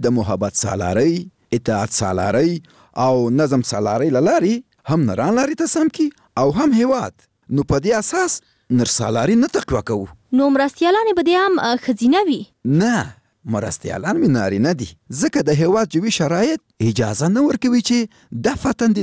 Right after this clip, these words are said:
Speaker 1: د میرمن سالارۍ په لور حرکت وکړو.
Speaker 2: جوي شرایط؟ اه، پوه نه شوم.
Speaker 1: اه، مقصد مې د سیاسي اصطلاحاتو کارول و.
Speaker 2: اه، د ورځې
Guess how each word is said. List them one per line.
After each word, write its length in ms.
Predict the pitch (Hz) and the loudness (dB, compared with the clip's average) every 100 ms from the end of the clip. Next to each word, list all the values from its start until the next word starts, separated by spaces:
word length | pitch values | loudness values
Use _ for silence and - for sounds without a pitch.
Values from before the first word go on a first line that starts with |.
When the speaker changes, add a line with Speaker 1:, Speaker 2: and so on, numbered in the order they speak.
| 160 | 0
Speaker 1:
د 20 | 131 | 0
میرمن 320 | 120 123 120 | 0 -2 -2
سالارۍ 340 | 113 113 135 196 | -4 -2 -2 0
په 100 | 160 | 2
لور 140 | 170 117 | 2 0
حرکت 340 | 101 - 139 127 | -2 -6 -6 -8
وکړو. 240 | - 190 - _ 240 262 | -6 -6 -8 _ -4 -4
Speaker 2:
جوي 200 | 226 247 - | -2 -2 0
شرایط؟ 440 | 427 466 494 494 _ _ - | 2 2 2 0 _ _ -6
اه، 200 | 262 277 - | -2 -2 0
پوه 120 | 370 453 | 0 2
نه 120 | 480 | 0
شوم. 280 | - 320 202 | 0 -2 -2
Speaker 1:
اه، 580 | - _ - 143 160 175 | -12 _ 0 2 4 2
مقصد 540 | 196 247 - - 330 | 0 -2 -2 -4 0
مې 360 | 240 196 156 120 | 2 2 2 0
د 80 | 131 | -2
سیاسي 340 | - 151 - 208 | -2 -2 0 0
اصطلاحاتو 540 | - 135 110 135 120 | 0 0 0 -2 -4
کارول 420 | - 92 98 117 | -6 -4 -2 -2
و. 100 | 87 123 | -4 -10
Speaker 2:
اه، 720 | - _ 240 247 247 247 247 | -16 _ -4 0 2 2 0
د 120 | 233 339 | 2 2
ورځې 240 | 453 453 | 2 0